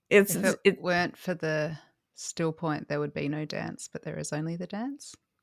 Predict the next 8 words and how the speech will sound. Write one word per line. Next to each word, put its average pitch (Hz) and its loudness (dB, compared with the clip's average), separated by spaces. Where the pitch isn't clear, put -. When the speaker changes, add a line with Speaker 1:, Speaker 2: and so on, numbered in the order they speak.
Speaker 1:
Hmm, 233 4
yes, 330 4
we 214 6
are 214 6
still 240 6
and 240 6
still 233 6
moving. 175 4